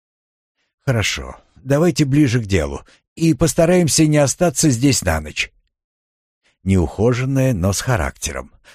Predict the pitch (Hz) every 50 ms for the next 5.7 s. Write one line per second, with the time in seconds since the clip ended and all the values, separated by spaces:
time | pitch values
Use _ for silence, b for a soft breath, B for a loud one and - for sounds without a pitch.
0 | b b 85 104 113 92 117 117 92 101 101 101 98 127 139 - - 80 82 82
1 | 85 87 104 - - - - - 67 - _ _ _ _ _ _ _ _ _ _
2 | _ _ _ _ - 104 101 95 - - 110 95 87 90 92 87 - 95 87 -
3 | 101 101 98 - - - - 120 123 123 107 82 73 80 80 87 92 87 82 76
4 | 101 127 110 85 78 - - - - - - - _ _ _ _ _ _ - 92
5 | 92 87 - 117 113 110 - - 98 95 82 73 73 -